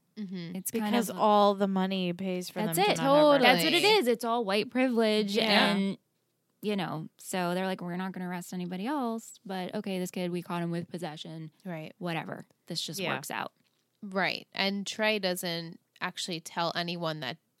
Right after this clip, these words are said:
Speaker 1: Jess was involved, I guess, with the drugs
Speaker 2: Yeah, so
Speaker 1: at last minute when they were, uh, doing their arrest and everything.
Speaker 3: Mm-hmm.
Speaker 1: So
Speaker 2: Right. He
Speaker 1: Hmm.
Speaker 2: left that detail
Speaker 1: He left
Speaker 2: out.
Speaker 1: that
Speaker 3: Mm-hmm.
Speaker 1: out.
Speaker 2: He also, in the beginning when Sandy and Trey were talking,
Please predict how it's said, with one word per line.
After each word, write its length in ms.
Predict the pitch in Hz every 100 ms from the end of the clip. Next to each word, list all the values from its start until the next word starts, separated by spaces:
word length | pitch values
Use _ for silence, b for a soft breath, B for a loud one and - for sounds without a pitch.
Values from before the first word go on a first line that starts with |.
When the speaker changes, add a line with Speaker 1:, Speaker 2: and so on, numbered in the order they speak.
| _
Speaker 1:
Jess 540 | - 202 196 - - -
was 680 | - 160 165 175 - - - - _ _ _ _ _ _ -
involved, 680 | 208 208 190 175 160 160 180
I 100 | 175
guess, 300 | 170 156 -
with 140 | 175
the 80 | -
drugs 840 | 175 160 82 - 196 - - - -
Speaker 2:
Yeah, 220 | 262 359
so 200 | 262 285
Speaker 1:
at 180 | 208 208
last 600 | 190 175 - - - - -
minute 480 | 202 180 156 160
when 180 | - 170
they 100 | 160
were, 140 | 151 - 180
uh, 40 | 180
doing 220 | 190 185
their 200 | 180 180
arrest 400 | 175 175 170 -
and 80 | 180
everything. 460 | 170 170 180 185 185
Speaker 3:
Mm-hmm. 80 | 190
Speaker 1:
So 340 | - 165 170 202
Speaker 2:
Right. 440 | 185 196 131 -
He 160 | - 226
Speaker 1:
Hmm. 60 | 214
Speaker 2:
left 220 | 202 202
that 180 | 185 165
detail 400 | 160 156 165 151 -
Speaker 1:
He 80 | 359
left 180 | 349
Speaker 2:
out. 40 | 190
Speaker 1:
that 120 | 254
Speaker 3:
Mm-hmm. 160 | 175 120
Speaker 1:
out. 160 | 113 - _ _ _ _
Speaker 2:
He 160 | - 285
also, 720 | 262 330 - 240 214 202 - _ _
in 120 | 226
the 60 | 202
beginning 280 | 185 208 202
when 140 | 180
Sandy 300 | 185 196 190
and 100 | 180
Trey 160 | 175 170
were 100 | 165
talking, 520 | 190 175 180 160 165